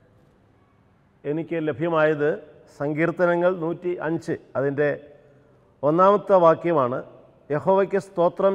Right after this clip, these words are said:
ചെയ്യുവിൻ, തൻ നാമത്തെ വിളിച്ചപേക്ഷിപ്പിൻ, അവൻ്റെ പ്രവൃത്തികളെ ജാതികളുടെ ഇടയിൽ അറിയിപ്പിൻ." ദൈവത്തിൻ്റെ പ്രവൃത്തികളെ ജാതികളുടെ ഇടയിൽ അറിയിച്ച് ദൈവജനത്തെ ദൈവത്തിനായിട്ട്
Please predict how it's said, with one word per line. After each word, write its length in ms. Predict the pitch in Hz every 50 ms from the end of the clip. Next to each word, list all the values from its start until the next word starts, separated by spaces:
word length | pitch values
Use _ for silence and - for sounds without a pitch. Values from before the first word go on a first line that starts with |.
| 190 -
ചെയ്യുവിൻ, 280 | 170 170 170 180 208 247 254 - - - - _ _ _ _ _ _ _ _ _ _ _ _ _ _ _ _ -
തൻ 120 | 156 170 190 196 185 180
നാമത്തെ 360 | 175 185 196 208 196 - 196 185
വിളിച്ചപേക്ഷിപ്പിൻ, 720 | 175 175 175 - 208 196 196 190 170 - 170 131 123 107 87 - - - _ _ _ _ _ _ _ _ _ _ _ _ _ _ _ _ _ _ _ _ _ _ _ _ _ _ _ _ _ _ _ _ _ - 135
അവൻ്റെ 300 | 165 185 196 202 208 196 -
പ്രവൃത്തികളെ 600 | 185 190 202 220 214 220 240 226 208 190 175 156 131 - - 127 143
ജാതികളുടെ 520 | 160 165 175 175 185 185 175 175 165 170 165
ഇടയിൽ 220 | 156 160 165 160 151 151 - - 135
അറിയിപ്പിൻ." 360 | 135 143 147 - - 117 95 - - - - _ _ _ _ - 139 151
ദൈവത്തിൻ്റെ 480 | 170 185 202 208 - 202 196 202 202 190 143
പ്രവൃത്തികളെ 540 | 170 175 180 180 160 185 185 185 180 180 180 175 156
ജാതികളുടെ 580 | 160 160 165 165 175 170 175 170 160 160 165 160 160
ഇടയിൽ 240 | 156 151 156 160 156 151 147
അറിയിച്ച് 380 | 151 165 175 175 - 202 214 254 - - - - - _ _ _ _ _ _ _ _ _ _ _ _ _ _ _ _ _ _ _ _ _ _ _ _ _ _ _ 139 151
ദൈവജനത്തെ 680 | 175 190 202 208 190 165 185 190 202 - 190 208 202 196 185 196 - - - - - - - - 147 147
ദൈവത്തിനായിട്ട് 760 | 165 180 196 202 - 202 185 185 180 185 190 175 - 185 165